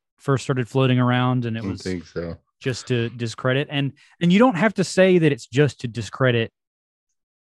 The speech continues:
Speaker 1: people who are, you know, onto something and they're just close to the truth. It's, it's just meant to keep the noise down, but
Speaker 2: Mm-hmm.
Speaker 1: it's still very targeted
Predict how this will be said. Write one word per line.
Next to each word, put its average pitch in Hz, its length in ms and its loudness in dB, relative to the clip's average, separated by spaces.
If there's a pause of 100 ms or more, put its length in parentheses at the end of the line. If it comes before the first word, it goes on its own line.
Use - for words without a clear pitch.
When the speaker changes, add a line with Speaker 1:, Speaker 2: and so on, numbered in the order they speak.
(180)
Speaker 1:
people 123 300 -2
who 117 260 0
are, 101 480 -4 (140)
you 117 80 -4
know, 92 220 -8
onto 120 320 -4
something 95 500 -8
and 95 100 -10
they're 113 100 -4
just 165 260 0
close 190 280 2
to 180 120 -2
the 165 80 0
truth. 180 520 -2 (520)
It's, 175 400 -2
it's 165 160 0
just 175 200 4
meant 170 280 2
to 139 340 2 (440)
keep - 300 0
the 131 120 2
noise 127 400 2
down, 95 440 -10 (380)
but 135 260 6
Speaker 2:
Mm-hmm. 85 100 -2
Speaker 1:
it's 127 340 -4
still 202 380 6
very 156 280 4
targeted 135 500 -2